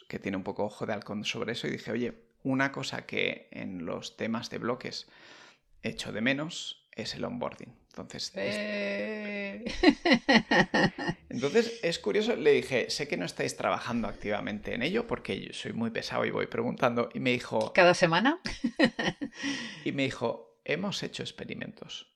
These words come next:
Speaker 1: sobre eso, de cómo, cómo
Speaker 2: Sí.
Speaker 1: llamar al, al, algunas cosas cuando estás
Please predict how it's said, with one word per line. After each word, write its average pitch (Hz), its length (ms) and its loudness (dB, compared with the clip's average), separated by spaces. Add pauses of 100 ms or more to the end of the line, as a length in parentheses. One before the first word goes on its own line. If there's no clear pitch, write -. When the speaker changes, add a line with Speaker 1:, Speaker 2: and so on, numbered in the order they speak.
(160)
Speaker 1:
sobre - 400 -4
eso, - 260 -8 (380)
de 120 240 -4
cómo, 117 840 -2
cómo 113 280 -2
Speaker 2:
Sí. 117 60 2
Speaker 1:
llamar 57 420 2
al, 50 460 -2 (1600)
al, - 320 -4
algunas 131 440 0
cosas 143 320 -4
cuando 127 240 -4
estás - 640 -6